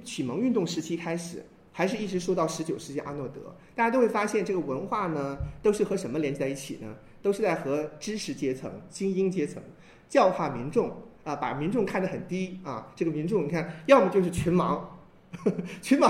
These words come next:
不是流氓，大家不要，别，别把这个词儿理解错了。群盲不是流氓，就是群盲，就是你不怎么懂啊。那很多东西你是 ignorant，你是无知的，所以需要有知的人来教你，对吧？这是第一个。然后还有一个就是大家会发现，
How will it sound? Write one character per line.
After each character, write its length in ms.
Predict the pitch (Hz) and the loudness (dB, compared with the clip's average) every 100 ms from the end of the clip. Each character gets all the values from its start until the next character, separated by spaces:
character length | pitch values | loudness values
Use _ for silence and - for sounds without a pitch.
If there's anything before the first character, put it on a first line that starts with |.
| - | 6
不 120 | 269 | 8
是 80 | 269 | 8
流 160 | 180 240 | 8 8
氓， 200 | 180 196 - 170 170 - | 8 8 4 0 2 4
大 80 | |
家 180 | 185 - | 6 6
不 200 | 233 - | 4 4
要， 60 | - - - | 0 0 0
别， 80 | 190 | 0
别 100 | 170 | 4
把 100 | 175 | 4
这 100 | 208 | 6
个 60 | |
词 100 | 196 | 4
儿 60 | 170 | 2
理 120 | 151 | 4
解 80 | 139 | 2
错 140 | 143 | 0
了。 80 | 151 - - | -2 -4 -4
群 200 | - 226 | 0 2
盲 220 | 170 190 | 2 2
不 100 | 170 | 4
是 60 | |
流 160 | 190 131 | 4 2
氓， 340 | 165 - 165 - - | -2 -4 -4 -6 0
就 80 | 180 | 0
是 60 | |
群 260 | 175 - 226 | 2 2 4
盲， 240 | 156 151 | 4 2
就 60 | 190 | 2
是 60 | 170 | -2
你 80 | |
不 100 | 160 | 0
怎 100 | 196 | 0
么 60 | 196 | 2
懂 400 | 202 123 147 151 135 | 2 0 -2 -6 -6
啊。 240 | 131 113 | -6 -4
那 200 | 156 143 135 - | -2 0 -2 -8
很 80 | - | -2
多 80 | 180 | 2
东 160 | 202 | 4
西 100 | 202 | 2
你 120 | 160 131 | 0 -2
是 120 | - | -4
ignorant， 460 | 262 254 147 - | -2 0 0 -2
你 100 | 131 | -6
是 200 | 123 165 | -4 -2
无 120 | 147 180 | 0 0
知 220 | 226 233 | -2 0
的， 260 | 156 - - - | 0 -2 -12 0
所 140 | - | 6
以 40 | 185 | 6
需 100 | - | 8
要 100 | 214 | 6
有 200 | 170 - | 6 4
知 160 | - 254 | 4 8
的 100 | 226 | 8
人 280 | 143 131 147 | 8 4 4
来 100 | 156 | 6
教 220 | 208 208 | 6 6
你， 220 | 156 123 - | 4 0 -2
对 80 | |
吧？ 380 | 139 139 - - | 2 2 0 -8
这 120 | - 170 | -2 2
是 120 | 165 | 2
第 220 | 165 170 | 0 -4
一 60 | 175 | -2
个。 260 | 160 - - - | -2 -2 -8 0
然 100 | 190 | 6
后 60 | 269 | 6
还 160 | - 294 | 8 8
有 40 | 220 | 8
一 140 | 185 | 8
个 100 | 190 | 4
就 100 | 180 | 4
是 80 | 180 | 4
大 100 | 165 | 4
家 40 | |
会 100 | 170 | 2
发 200 | 170 156 | 2 2
现， 280 | 156 151 | 4 2